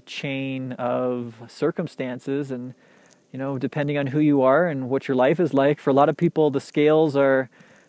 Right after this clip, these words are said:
pretty equally balanced, or for a lot of us, tipped in the, in the negative. You know, a lot of just negativity and negative, uh, things to overcome, uh, thoughts that we have, and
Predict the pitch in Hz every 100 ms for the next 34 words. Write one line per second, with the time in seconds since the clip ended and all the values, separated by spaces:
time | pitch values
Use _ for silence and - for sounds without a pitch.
0 | - 165 160 160 156 151 151 139 139 160
1 | 196 - 135 131 131 127 - 135 131 151
2 | 139 139 135 - - 156 - 147 143 147
3 | 143 143 135 139 139 135 135 165 139 123
4 | 117 - _ _ _ _ _ _ 127 131
5 | 127 139 143 - 139 - 135 139 127 -
6 | 160 165 143 131 127 123 131 135 135 131
7 | 123 113 131 127 131 123 123 - _ _
8 | _ _ _ _ _ _ _ _ _ _
9 | - 175 170 - 151 147 143 143 - 160
10 | 190 135 117 120 127 123 - 135 143 -
11 | 143 143 139 127 135 135 135 135 120 120
12 | 120